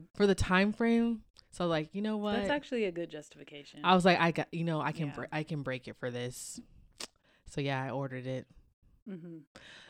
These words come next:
Speaker 1: It wasn't too bad. Um, because
Speaker 2: You know, I wonder, I mean, that's not to say that I feel like B T S merch is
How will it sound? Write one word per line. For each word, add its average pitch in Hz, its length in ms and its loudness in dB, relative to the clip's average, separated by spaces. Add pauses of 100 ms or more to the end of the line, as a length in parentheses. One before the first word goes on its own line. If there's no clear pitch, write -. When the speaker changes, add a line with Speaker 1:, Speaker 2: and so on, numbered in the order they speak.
Speaker 1:
It 302 60 4
wasn't 359 280 2
too - 80 -8
bad. 185 360 -8 (640)
Um, 147 520 0 (1300)
because 165 1120 0
Speaker 2:
You 233 80 -2
know, 240 300 -2
I 208 120 -4
wonder, 262 680 -2 (320)
I 226 60 -4
mean, 214 220 0
that's 208 260 -4
not 247 240 -4
to 214 100 -12
say 190 460 -4
that 180 140 -6
I 175 140 -6
feel 180 280 -4
like 165 400 -8 (300)
B 185 160 -4
T 190 160 -6
S 185 220 -4
merch 175 300 -6
is 160 260 -12